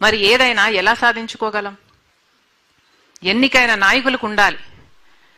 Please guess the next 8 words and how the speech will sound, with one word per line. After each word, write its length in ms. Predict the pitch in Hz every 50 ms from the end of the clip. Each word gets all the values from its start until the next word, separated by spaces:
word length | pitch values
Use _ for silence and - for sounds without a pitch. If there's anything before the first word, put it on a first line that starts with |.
| _ _ -
"మేము 160 | 202 226 214
ఎందుకు 420 | 202 190 190 214 240 226 269 - 262
ఎన్నికయ్యాం, 600 | 240 226 220 - 208 190 180 180 180 220 254 262 - - - _ _ _ _ _ _ -
మమ్మల్ని 380 | 185 214 226 233 226 214 190 160
ఎవరు 260 | 170 180 214 247 277
ఎన్నిక, 380 | 277 254 233 233 233 233 -
ఎంపిక 520 | 220 214 202 196 208 214 240 220 233 220 220
చేశారు, 440 | 208 208 - 190 190 185 185 190